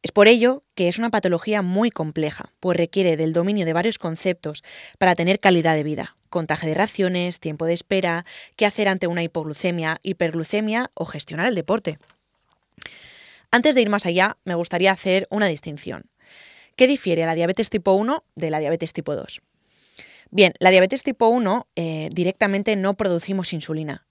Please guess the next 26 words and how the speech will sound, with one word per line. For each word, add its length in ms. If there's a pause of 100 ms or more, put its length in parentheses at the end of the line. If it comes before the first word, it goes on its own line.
Es 140
mala 220
suerte. 460 (560)
Es 140
como 180
si 100
no 100
tuvieras 560
la 240
llave 360 (120)
para 240
que 100
la 80
glucosa 640
entre 340
en 80
las 200
células. 560 (160)
El 160
tratamiento, 680 (220)
insulina. 580 (880)
Y 80
la 100
diabetes 340
tipo 240
dos, 280